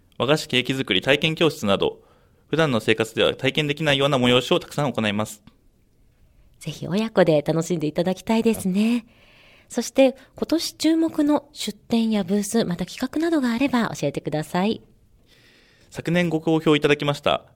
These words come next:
Speaker 1: 会議所の青年部有志が中心となって開発したトマトと豚の藤沢カレーが産業フェスタでリニューアルして帰ってきます。産業フェスタをスタートに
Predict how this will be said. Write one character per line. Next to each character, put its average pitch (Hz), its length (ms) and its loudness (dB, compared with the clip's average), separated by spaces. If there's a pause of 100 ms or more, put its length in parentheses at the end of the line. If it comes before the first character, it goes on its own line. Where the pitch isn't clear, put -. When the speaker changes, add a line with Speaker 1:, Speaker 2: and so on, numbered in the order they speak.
(100)
Speaker 1:
会 151 180 2
議 151 80 -6
所 147 160 0
の 135 380 2
青 151 100 4
年 160 180 2
部 107 80 2
有 131 160 4
志 127 120 -2
が 101 80 -2
中 107 180 0
心 110 180 -2
と 107 80 4
な 113 120 6
っ - 80 -16
て - 160 2
開 110 180 -2
発 104 220 -8
し - 40 -14
た - 240 2 (460)
ト 175 80 0
マ 160 80 4
ト 156 80 -10
と 104 120 -2
豚 117 220 0
の 95 100 0
藤 117 200 -4
沢 131 240 0
カ 139 100 0
レ 92 140 4
ー 87 60 0
が - 280 2 (200)
産 135 220 -2
業 156 100 6
フ 156 80 0
ェ 156 40 0
ス - 100 -10
タ 127 100 0
で 135 160 4
リ 117 180 0
ニ 147 80 0
ュ 170 60 2
ー - 20 4
ア 135 60 4
ル 139 60 -4
し - 60 -12
て - 80 2
帰 - 100 0
っ 120 40 -2
て - 80 -12
き - 80 -10
ま - 140 -6
す。 - 200 -20 (580)
産 151 180 0
業 165 100 4
フ 170 80 0
ェ 170 40 0
ス - 100 -12
タ 85 160 4
を 69 100 0
ス - 80 -14
タ 110 120 2
ー - 20 2
ト - 100 -4
に - 320 -2